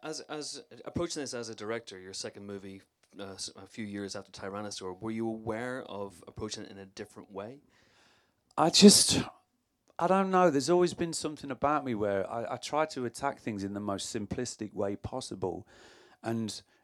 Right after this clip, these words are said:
Speaker 2: e-, each film is <clears throat> brings its own set of, um, rules and its own challenges. Um, and I think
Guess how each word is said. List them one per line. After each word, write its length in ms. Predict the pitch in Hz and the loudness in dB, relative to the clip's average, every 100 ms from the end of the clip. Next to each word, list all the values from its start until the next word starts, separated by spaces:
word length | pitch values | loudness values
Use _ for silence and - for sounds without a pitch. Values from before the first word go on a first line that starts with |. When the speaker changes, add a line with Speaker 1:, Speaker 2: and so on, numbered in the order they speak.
| - | -12
Speaker 2:
e-, 160 | 160 - | -10 -8
each 280 | 160 170 - | -8 -4 -4
film 400 | - 160 160 117 | 4 6 6 2
is 180 | 107 - | -2 -4
<clears throat> 420 | 160 165 151 110 | -2 0 0 -2
brings 240 | 139 139 120 | 0 -2 -2
its 180 | - | -2
own 220 | 135 131 135 | -2 -2 -2
set 240 | - 123 | 0 2
of, 260 | 107 104 - | 2 -4 0
um, 400 | 104 98 95 92 | 2 2 0 -8
rules 500 | 104 117 117 135 123 | 0 2 2 -2 -4
and 120 | 117 | -6
its 200 | 113 - | -6 -6
own 380 | 127 127 127 120 - _ _ _ _ _ _ _ _ _ | -4 -4 -4 -8 -12 _ _ _ _ _ _ _ _ _
challenges. 920 | - 143 156 131 98 85 82 - - - _ - | -6 -2 -2 -2 -2 -4 -4 -8 -10 -16 _ -12
Um, 440 | - 104 104 104 110 - _ _ _ _ _ _ - | -4 -2 -2 -4 -10 -16 _ _ _ _ _ _ -2
and 380 | 127 120 120 - _ _ _ - | 0 0 -4 -10 _ _ _ -2
I 80 | |
think 480 | 120 139 165 151 - | -2 0 -2 -4 -16